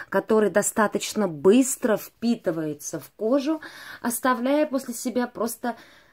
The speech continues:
невероятно вкусный аромат макадамии. Боже мой, это просто чудо какое-то, Ириша. Огромное, огромное тебе спасибо. Я с большим удовольствием буду пользоваться этим продуктом.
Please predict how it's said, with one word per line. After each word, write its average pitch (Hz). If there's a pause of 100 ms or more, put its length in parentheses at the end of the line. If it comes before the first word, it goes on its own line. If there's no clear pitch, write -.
(280)
невероятно 285
вкусный 311 (480)
аромат 214
макадамии. 196
Боже 220
мой, 302 (440)
это 208 (120)
просто 190
чудо 180
какое-то, 196
Ириша. 214 (420)
Огромное, 247
огромное 214
тебе 214
спасибо. 214
Я 196
с 175
большим 247
удовольствием 190
буду 185
пользоваться 175
этим 180
продуктом. 220